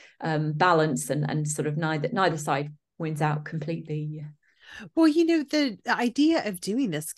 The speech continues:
Speaker 2: I mean, you can think of the Canterbury Tales. I mean, that's a narrative that's done, like, it's a written narrative of oral storytelling, um, used, or used as the device. And it's not even just the narrative device, it does character work,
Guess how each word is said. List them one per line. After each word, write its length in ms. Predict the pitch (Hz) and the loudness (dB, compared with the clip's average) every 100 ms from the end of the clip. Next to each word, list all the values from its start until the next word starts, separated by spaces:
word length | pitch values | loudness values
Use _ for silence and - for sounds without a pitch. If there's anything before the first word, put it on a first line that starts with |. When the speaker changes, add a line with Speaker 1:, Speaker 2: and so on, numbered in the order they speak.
| - | -4
Speaker 2:
I 60 | |
mean, 120 | 208 196 | -2 -2
you 120 | 214 | -4
can 180 | - 208 | -6 -6
think 180 | 185 | -4
of 100 | 180 | -4
the 60 | 165 | -8
Canterbury 600 | - 233 311 170 123 127 | -6 -4 -4 -4 -6 -10
Tales. 500 | - - - - - - | -12 -14 -14 -14 -12 -4
I 40 | |
mean, 220 | 208 196 | -2 0
that's 320 | 190 190 190 | 2 0 0
a 60 | 185 | -4
narrative 880 | 185 254 254 202 - 156 143 156 180 - - - | -2 0 0 0 -4 -4 -2 -4 -6 -14 -16 -4
that's 320 | - 180 180 180 | 2 2 0 -4
done, 600 | 185 170 165 165 160 - - | 0 2 2 0 -4 -6 -6
like, 200 | 165 - - _ - | -6 -8 -20 _ -8
it's 180 | 180 180 | -4 -2
a 40 | |
written 360 | 180 247 262 202 | -2 -2 -2 -2
narrative 640 | 135 139 147 170 143 156 - | -2 -4 -6 -8 -8 -6 -4
of 160 | 160 - | -4 0
oral 300 | 170 156 156 | 2 2 -2
storytelling, 920 | - 208 160 - - 101 - - 247 - - - - | -6 -6 -6 -6 -12 -16 -20 -20 -20 -20 -20 -20 -6
um, 380 | 180 165 151 - | -2 0 0 -4
used, 500 | 185 170 196 185 - - | -6 0 0 0 -4 0
or 180 | 180 170 | 2 2
used 380 | 180 208 185 | 0 -4 -2
as 160 | 190 165 | -4 -2
the 120 | 170 | -4
device. 640 | 160 156 175 165 117 - - | -2 0 2 2 0 -6 -6
And 120 | 196 | -6
it's 180 | 190 254 | -4 -2
not 180 | 269 | 0
even 220 | 285 226 185 | 0 -2 -4
just 300 | 202 - - | -6 -6 -4
the 80 | |
narrative 560 | 170 180 262 320 - 156 | -2 -2 -2 -4 -4 -8
device, 400 | 139 135 120 160 | -6 -6 -6 -8
it 100 | 139 | -6
does 220 | 185 - | -6 -6
character 500 | - 185 233 - 139 | -6 -6 -6 -8 -10
work, 300 | 90 78 - | -10 -12 -14